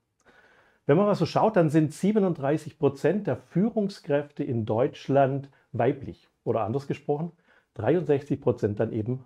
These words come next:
männlich. Das teilt sich ein bisschen auf. Schaut man in die Privatwirtschaft, sind es ungefähr so dreißig Prozent der Frauen in Führungspositionen. Im öffentlichen Bereich sind es dreiundfünfzig Prozent.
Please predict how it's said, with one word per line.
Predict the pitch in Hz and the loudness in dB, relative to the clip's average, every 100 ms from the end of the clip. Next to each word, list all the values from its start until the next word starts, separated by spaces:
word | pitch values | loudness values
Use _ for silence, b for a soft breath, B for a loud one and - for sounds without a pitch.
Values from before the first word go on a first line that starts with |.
| - | -4
männlich. | 131 117 92 - _ _ _ _ b b b b b b _ | -2 -2 -6 -16 _ _ _ _ b b b b b b _
Das | 135 - | 0 0
teilt | - 160 233 | 4 4 6
sich | 196 | 2
ein | 175 | 4
bisschen | 202 - | 2 2
auf. | 170 180 - | 2 2 4
Schaut | 147 156 | 4 4
man | 156 | 2
in | 139 | 2
die | |
Privatwirtschaft, | 135 127 120 196 214 208 202 196 | 2 4 4 4 -2 0 -2 -2
sind | - 160 | -2 -2
es | 131 | 0
ungefähr | 160 190 - 156 147 | 0 0 2 2 4
so | 131 127 110 101 | 4 4 2 -4
dreißig | - 107 190 202 - | -8 0 0 -2 -4
Prozent | 185 - 190 220 - _ _ - | -6 -2 -2 -2 -8 _ _ -2
der | 117 110 | -2 -2
Frauen | - 113 156 175 | -4 0 2 0
in | 147 | -2
Führungspositionen. | 131 165 185 175 - 156 156 139 151 147 139 B B B B | -2 -2 -2 -6 -4 -4 -4 0 2 2 -2 B B B B
Im | 127 | 0
öffentlichen | 147 170 202 196 185 180 | 2 0 2 0 0 0
Bereich | 156 147 143 147 143 | 4 4 6 4 2
sind | 147 143 | 0 2
es | 139 - _ | 0 -4 _
dreiundfünfzig | 127 120 135 120 120 104 98 | -2 0 0 -2 -2 -8 -10
Prozent. | 113 - 101 | -16 -18 -20